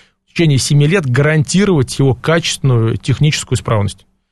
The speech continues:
То есть в данном случае, если он вышел из строя, там у него мост сломался, полетел, там двигатель взорвался, это все затраты, э, поставщика транспортного средства.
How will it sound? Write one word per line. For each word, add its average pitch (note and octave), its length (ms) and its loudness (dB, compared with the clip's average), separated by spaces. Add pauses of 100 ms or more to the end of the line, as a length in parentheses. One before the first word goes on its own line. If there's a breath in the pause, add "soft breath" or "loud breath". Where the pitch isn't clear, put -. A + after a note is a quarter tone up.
(200)
То C#3+ 60 2
есть C#3 100 2
в - 40 -2
данном F3 220 4
случае, C#3 460 0
если D3 240 0
он C3+ 60 4
вышел F3 260 0
из D#3 60 2
строя, D#3 320 0
там B2+ 160 0
у - 20 2
него B2 160 2
мост E3 300 2
сломался, C#3+ 460 0
полетел, C3+ 560 0
там A#2+ 260 0
двигатель D3 400 0
взорвался, B2+ 500 0 (320 loud breath)
это C#3+ 240 2
все C#3+ 280 0
затраты, D#3 540 0
э, A#2 1080 0 (100)
поставщика C3 800 0 (140)
транспортного B2+ 420 -2
средства. G#2+ 380 -4